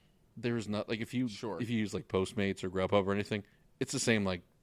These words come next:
Speaker 1: five fucking restaurants on there.
Speaker 2: Yeah, right.
Speaker 1: Um, but, uh, yeah, it was one of those things where it's like, you know, my kid's gonna stay here all the time, so I got him his bedroom
Speaker 2: Right.
Speaker 1: and,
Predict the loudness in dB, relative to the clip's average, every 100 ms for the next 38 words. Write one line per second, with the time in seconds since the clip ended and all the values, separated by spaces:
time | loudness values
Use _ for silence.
0 | _ -12 -2 0 0 -2 -2 -4 -4 -4
1 | -2 -2 -2 -4 -6 -6 -4 -6 -10 -12
2 | -20 _ 0 2 2 -2 -6 -14 _ _
3 | _ _ _ _ _ _ -20 _ _ -10
4 | -6 -2 -2 -2 0 2 4 4 2 0
5 | 0 -2 -4 -4 -6 -4 -6 -8 _ _
6 | _ _ _ -10 -6 -4 -6 -4 -4 -2
7 | -4 -4 -4 -2 -2 -2 -4 -4 -4 -4
8 | -6 -8 -10 -10 -8 -6 -6 -8 -6 -6
9 | -4 -2 0 0 0 0 -4